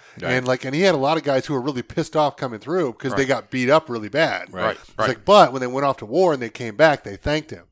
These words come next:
Speaker 3: Right.
Speaker 1: Right.
Speaker 2: Because he made it harder than
Speaker 3: Right.
Speaker 2: actual battles were going to be.
Speaker 3: So it's kinda like, you know, you go into wa-, you know, it's, I always believe in the crawl, walk, run stage, right?
Speaker 1: Sure.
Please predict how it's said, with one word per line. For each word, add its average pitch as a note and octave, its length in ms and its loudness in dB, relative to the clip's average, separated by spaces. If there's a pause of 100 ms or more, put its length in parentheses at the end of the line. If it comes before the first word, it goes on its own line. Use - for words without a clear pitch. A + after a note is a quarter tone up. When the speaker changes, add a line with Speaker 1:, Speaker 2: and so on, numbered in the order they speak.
Speaker 3:
Right. B2+ 180 -4
Speaker 1:
Right. E2 140 -8
Speaker 2:
Because C#3+ 200 -4
he F#3+ 140 0
made F3 240 2
it - 80 -4
harder D3 640 0 (240)
than C3 180 0
Speaker 3:
Right. - 80 -10
Speaker 2:
actual C#3+ 360 -4
battles C3+ 540 0
were A#2 180 -10
going A2 360 -10
to G2+ 140 -18
be. G2+ 220 -8
Speaker 3:
So F3 140 -6
it's D#3 120 -8
kinda F#3+ 180 -6
like, A#2+ 240 -6
you A2+ 120 -10
know, F#2+ 120 -8
you G2 120 -12
go C#3 180 -2
into A2 140 -6
wa-, F#2+ 240 -12 (120)
you G#2+ 160 -14
know, F2+ 300 -14
it's, F2+ 300 -18 (120)
I - 120 -8
always A2 200 -8
believe G2 300 -12
in F2 100 -14
the E2 220 -12
crawl, F2 500 -8
walk, D#2+ 380 -10
run E2+ 320 -10
stage, - 420 -18
right? - 60 -14
Speaker 1:
Sure. A#2 240 -6